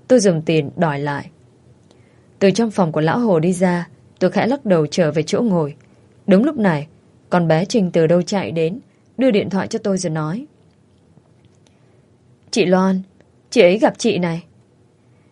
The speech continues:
Lúc này tôi nghe máy. "Có chuyện gì thế?" "Hôm nay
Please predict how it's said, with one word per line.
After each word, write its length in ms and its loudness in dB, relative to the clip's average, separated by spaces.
Lúc 180 0
này 360 -2
tôi 120 0
nghe 140 0
máy. 360 -6
"Có 180 2
chuyện 200 -2
gì 160 -2
thế?" 240 -2
"Hôm 260 2
nay 320 0